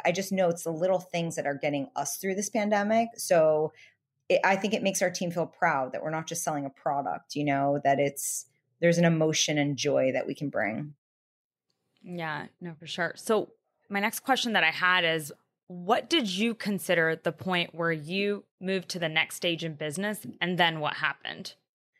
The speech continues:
Speaker 1: So I think now, uh, probably about a year ago, we moved to the next stage in business, which is we are the number one natural cookie dough brand in the U S.
Speaker 2: I love
Speaker 1: You
Speaker 2: it.
Speaker 1: know,
Speaker 2: <laughs>
Speaker 1: thank you. We've, you know, really hit some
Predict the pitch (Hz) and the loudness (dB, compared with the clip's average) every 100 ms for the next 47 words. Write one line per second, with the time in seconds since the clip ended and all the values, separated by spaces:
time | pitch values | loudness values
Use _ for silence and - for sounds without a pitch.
0 | _ - - 247 240 233 233 202 - - | _ -2 2 6 6 6 6 2 -4 -14
1 | - - 220 220 277 302 202 180 180 170 | -4 2 2 4 2 2 -2 0 2 2
2 | 170 165 147 170 - 226 208 180 165 151 | 2 2 0 -4 0 2 2 0 -2 -2
3 | 151 143 147 147 151 147 - 147 135 135 | -2 2 0 0 -4 -8 -8 -6 -6 -6
4 | - - _ _ _ - - 156 147 131 | -10 -14 _ _ _ -10 -6 -2 -2 -2
5 | 160 143 147 151 135 135 143 147 151 143 | -2 -2 0 0 -2 -4 -6 -4 -2 -2
6 | 135 - 170 160 160 151 165 151 147 143 | -2 -6 -2 4 4 4 2 2 0 0
7 | 147 143 139 135 - 139 139 - 135 147 | 0 0 -2 -6 -4 -4 -4 -8 -12 -6
8 | 139 135 135 139 - 147 143 131 135 131 | -6 -6 -6 -6 -6 -4 -4 -4 -6 -6
9 | - 147 - - - - 170 165 151 143 | -6 -6 -8 -10 -12 -12 -6 -2 2 4
10 | 143 151 214 - - 160 147 151 151 151 | 4 4 2 0 2 2 2 4 4 4
11 | 160 - - 175 185 160 - 180 165 156 | 2 -8 -2 4 4 2 0 4 4 2
12 | 151 175 170 160 170 - - 156 147 | 2 2 4 2 2 0 -2 -6 -8